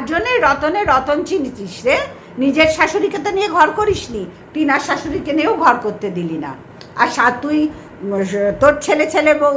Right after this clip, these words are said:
তো থাকতে পারে না, কুত্তার জন্য থাকতে পারে না। দেখ তোর যুক্তি দেখ, কুত-, বিস্কুটের জন্য অর্ক থাকতে পারে না। ঠিকই আছে, তুই যেমন কুত্তা, তোর কুত্তাটাও তেমন কুত্তা, বুঝলি? এই জন্যই অর্ক মা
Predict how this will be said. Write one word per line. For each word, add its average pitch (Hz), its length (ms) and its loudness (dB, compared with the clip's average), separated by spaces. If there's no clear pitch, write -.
তো 277 60 0
থাকতে 339 300 -2
পারে 302 220 2
না, 262 120 2
কুত্তার 381 420 2
জন্য 302 280 0
থাকতে 185 300 -6
পারে 156 240 -4
না। 143 100 -10
দেখ 302 300 6
তোর - 160 0
যুক্তি 415 400 2
দেখ, 214 240 2
কুত-, 480 240 2
বিস্কুটের 427 540 2
জন্য 480 200 2
অর্ক 381 280 4
থাকতে 254 240 -4
পারে 185 340 -4
না। 147 80 -8
ঠিকই 415 340 4
আছে, 466 180 2
তুই 370 220 -4
যেমন 339 280 0
কুত্তা, 427 320 -2
তোর 403 200 0
কুত্তাটাও 330 480 0
তেমন 269 380 0
কুত্তা, 170 360 -10
বুঝলি? 269 340 2
এই 262 220 2
জন্যই 302 360 2
অর্ক 370 240 4
মা 302 200 2